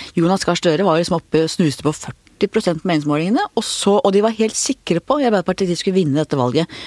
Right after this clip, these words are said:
da vi gikk inn i valgkampen før sommeren. Eller før sommeren, før valgkampen begynte, var de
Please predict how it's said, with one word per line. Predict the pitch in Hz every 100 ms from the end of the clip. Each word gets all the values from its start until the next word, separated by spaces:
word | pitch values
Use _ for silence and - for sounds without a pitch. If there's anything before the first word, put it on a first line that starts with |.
| -
da | 180
vi | 175
gikk | 151 - 147
inn | 147
i |
valgkampen | 135 123 131 - 139
før | 143
sommeren. | 135 127 110 143 - - - - -
Eller | 165 165
før | 151 156
sommeren, | 147 143 135 143 147
før | - 139 123
valgkampen | 135 131 135
begynte, | 127 -
var |
de | 143